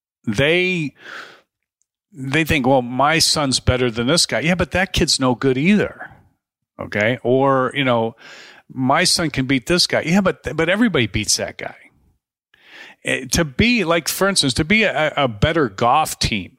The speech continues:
on a, on a golf team, a college golf team, you have five players. Okay, you don't need a new number five man. The reason your team isn't,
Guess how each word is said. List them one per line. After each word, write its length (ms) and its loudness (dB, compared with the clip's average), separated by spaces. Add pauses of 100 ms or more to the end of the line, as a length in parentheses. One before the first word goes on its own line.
on 140 -2
a, 80 2
on 160 0
a 80 -2
golf 280 0
team, 140 -2
a 40 -4
college 380 0
golf 220 0
team, 140 -6
you 100 2
have 120 -2
five 420 0
players. 580 -2 (1200)
Okay, 160 4
you 180 4
don't 240 0
need 440 0
a 100 2
new 240 2
number 280 2
five 420 0
man. 280 -2 (960)
The 100 2
reason 540 2
your 160 2
team 480 -2
isn't, 420 0